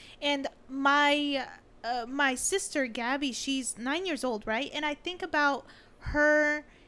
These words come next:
in regards to if she knows who Cardi B is, you know, if, uh, would I be okay with, you know that, you know what I think about? I think about that, uh, scene. I don't know if you've seen this. If you, I think about that scene in Mean Girls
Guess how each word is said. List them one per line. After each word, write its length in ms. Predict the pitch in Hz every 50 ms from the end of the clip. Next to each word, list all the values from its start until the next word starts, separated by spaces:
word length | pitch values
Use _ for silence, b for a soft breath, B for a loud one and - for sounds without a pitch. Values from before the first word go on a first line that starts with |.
| b b b - -
in 160 | 262 254 254
regards 600 | 247 240 240 254 240 240 240 240 247 240 - - -
to 480 | - - - 269 240 233 226 226 240 - b b b b
if 100 | 220 208
she 180 | - - - 190
knows 300 | 190 196 185 196 240 -
who 100 | - 294
Cardi 380 | - - - 294 294 294 294
B 240 | 262 269 285 285 285
is, 460 | 285 285 285 277 285 277 - - - - b b b b b
you 140 | - 277 277
know, 340 | 254 254 247 240 254 254 247 b b b b b -
if, 240 | 226 220 214 214 214 - - -
uh, 120 | 226 214 - 233
would 160 | 240 247 240
I 100 | 262 262
be 220 | 254 262 294 302 302
okay 460 | 277 277 - - - 277 277 285 285
with, 200 | 277 262 277 247 294
you 160 | 262 269 277 330
know 140 | 359 370 392
that, 300 | 381 359 302 - - 262
you 100 | 254 311
know 80 | 302 302
what 140 | 320 359 330
I 60 | 294
think 180 | - 247 240
about? 200 | 262 240 254 247
I 80 | 247 240
think 180 | 247 285 285 -
about 280 | 294 - 269 254 254 -
that, 360 | 226 214 208 208 208 - -
uh, 280 | 202 202 202 190 190 208
scene. 320 | - - - 330 320 277
I 140 | - 196 240
don't 100 | 254 247
know 60 | 247 240
if 120 | 233 -
you've 100 | 233 226
seen 160 | - 240 233 220
this. 160 | 208 202 - B B B B B
If 100 | 247 226
you, 200 | 247 269 202 - -
I 100 | 220 240
think 160 | - 311 311
about 140 | 302 294 269
that 140 | 247 196 -
scene 180 | - - 294 285
in 120 | 269 233 226
Mean 200 | 220 226 233 254
Girls 460 | - 277 277 302 320 339 349 - -